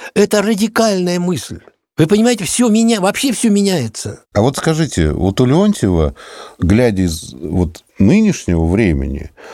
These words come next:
Speaker 2: куча пророчеств, которые, ну, сейчас они очевидно, что это пророчества, может быть, тогда были не очевидны. Ну, например, он говорил,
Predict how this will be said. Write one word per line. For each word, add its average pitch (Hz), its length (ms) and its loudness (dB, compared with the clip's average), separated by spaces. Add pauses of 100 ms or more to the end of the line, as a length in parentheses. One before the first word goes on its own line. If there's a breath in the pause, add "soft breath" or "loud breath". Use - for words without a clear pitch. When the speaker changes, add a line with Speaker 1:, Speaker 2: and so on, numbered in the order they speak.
(380 loud breath)
Speaker 2:
куча 160 320 2
пророчеств, 120 880 -2
которые, 101 500 2
ну, 95 240 0
сейчас - 480 -2
они 101 160 2
очевидно, 123 600 0
что - 200 -4
это 78 160 -2
пророчества, 95 640 0
может 82 220 2
быть, 82 180 -2
тогда 98 260 2
были 101 240 2
не 92 120 2
очевидны. 95 580 0
Ну, 80 140 2
например, 104 420 2
он 110 160 0
говорил, 110 480 2